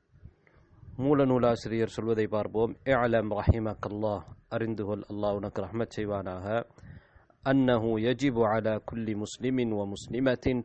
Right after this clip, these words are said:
தஅல்லுமு ஸலாஸி ஹாதிஹில் மசாயில் வல் அமலு பிஹின்ன", ஒவ்வொரு முஸ்லிமான ஆணின் மீதும் பெண்ணின் மீதும் இந்த மூன்று அம்சங்களையும்,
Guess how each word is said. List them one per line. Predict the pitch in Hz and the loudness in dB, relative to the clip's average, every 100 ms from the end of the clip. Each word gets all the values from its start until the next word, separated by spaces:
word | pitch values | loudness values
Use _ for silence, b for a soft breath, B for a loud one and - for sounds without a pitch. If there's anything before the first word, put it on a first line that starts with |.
| 107 | -2
தஅல்லுமு | 95 104 110 127 123 120 | -2 -4 -2 0 0 2
ஸலாஸி | 95 98 110 123 | 0 0 -4 -2
ஹாதிஹில் | 113 123 113 117 123 120 | 0 2 2 0 0 0
மசாயில் | 120 - 127 95 104 - _ b b b - | 0 2 0 0 -4 -12 _ b b b -4
வல் | 110 | -2
அமலு | 104 135 117 110 | 2 2 2 0
பிஹின்ன", | 101 95 117 104 - _ - | -2 -4 -4 -4 -8 _ -10
ஒவ்வொரு | 117 120 135 117 | -6 2 2 2
முஸ்லிமான | 107 - 120 113 110 104 98 - _ _ - | -2 -6 -4 0 0 0 -4 -8 _ _ -8
ஆணின் | 110 123 123 113 107 104 | -2 0 0 0 -2 -4
மீதும் | 104 104 101 95 | -4 -6 -8 -4
பெண்ணின் | 113 127 123 110 | -2 0 0 -2
மீதும் | 107 104 101 95 - - b b b b _ _ _ _ _ _ - | -2 -4 -6 -8 -12 -20 b b b b _ _ _ _ _ _ -6
இந்த | 123 120 113 | -2 2 2
மூன்று | 120 139 156 156 135 120 98 - - - - | 4 4 6 6 4 2 0 -6 -18 -14 -6
அம்சங்களையும், | 117 120 131 117 110 104 101 92 | -4 -2 0 0 0 0 -4 -8